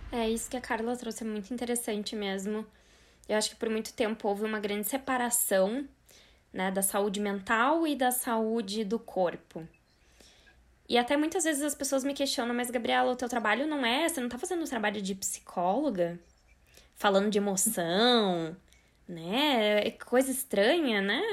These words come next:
E não, na verdade o meu trabalho é,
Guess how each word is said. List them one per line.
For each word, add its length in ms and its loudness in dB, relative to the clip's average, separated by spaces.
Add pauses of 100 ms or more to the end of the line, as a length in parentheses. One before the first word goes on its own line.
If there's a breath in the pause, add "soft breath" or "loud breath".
(720 soft breath)
E 480 4
não, 640 6 (140)
na 100 0
verdade 320 4
o 40 4
meu 100 2
trabalho 460 4
é, 120 2